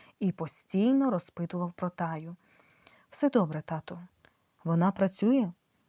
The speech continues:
"Так, в овочевому". Губи Василя біліли. Він довго дивився вдалину, потім повертався до дочки. "Ти вважаєш, що я зробив не все, що було можливо?"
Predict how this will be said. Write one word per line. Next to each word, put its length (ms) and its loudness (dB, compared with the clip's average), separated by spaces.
"Так, 320 0
в 80 0
овочевому". 680 0
Губи 320 4
Василя 480 -2
біліли. 580 -6
Він 260 2
довго 320 2
дивився 480 0
вдалину, 640 2
потім 340 0
повертався 640 -4
до 100 -6
дочки. 480 -6
"Ти 140 2
вважаєш, 420 2
що 160 -4
я 160 4
зробив 320 2
не 100 2
все, 280 -4
що 200 -6
було 240 -4
можливо?" 480 -4